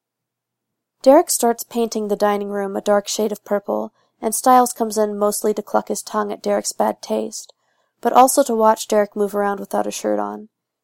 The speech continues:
his skin coil tight around his biceps, his tattoo gleaming with sweat. Stiles sits on top of an unopened paint bucket and watches Derek roll the paint up and down and up and down.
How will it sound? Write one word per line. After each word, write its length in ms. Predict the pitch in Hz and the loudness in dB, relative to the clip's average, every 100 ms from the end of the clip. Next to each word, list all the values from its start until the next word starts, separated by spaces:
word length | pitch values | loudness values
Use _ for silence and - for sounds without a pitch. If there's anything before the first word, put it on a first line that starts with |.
| _ | _
his 180 | - 240 | -4 -2
skin 300 | - 302 277 | 0 0 0
coil 320 | - 233 214 | 2 4 4
tight 320 | 214 - 220 214 | 4 4 4 4
around 260 | 214 214 | 0 -2
his 140 | 208 - | -4 -4
biceps, 800 | 208 214 - - - - - - _ _ - | -2 -2 -2 -4 -6 -10 -16 -16 _ _ -8
his 160 | 233 | -6
tattoo 400 | - 226 226 233 | 0 0 2 -6
gleaming 420 | 214 220 214 208 | -4 -4 -4 -4
with 120 | 208 202 | -8 -8
sweat. 420 | - 214 220 - _ _ _ _ _ _ _ _ _ - | -4 -2 -2 -6 _ _ _ _ _ _ _ _ _ -14
Stiles 460 | - 262 269 262 | 0 4 6 4
sits 260 | - 233 - | 0 -2 -2
on 140 | 220 | -2
top 240 | 214 220 220 | 0 -4 -2
of 100 | 208 | -8
an 120 | 208 | -4
unopened 440 | 208 208 208 208 | -4 -4 -6 -10
paint 280 | - 214 - | -6 -8 -4
bucket 280 | 208 - 208 | -6 -4 -6
and 140 | 214 | -4
watches 400 | 208 208 - 208 | -2 -2 -4 -8
Derek 380 | - 208 208 - | -2 -2 -2 -4
roll 120 | 208 | -6
the 80 | 202 | -6
paint 320 | - 220 214 - | -8 -8 -8 -6
up 240 | 214 - | -6 -6
and 140 | 214 202 | -10 -6
down 440 | 208 208 214 220 | -4 -4 -8 -12
and 140 | - 220 | -10 -4
up 260 | 208 214 - | -2 -2 -4
and 140 | 214 202 | -10 -6
down. 420 | 208 214 214 226 | -6 -6 -8 -14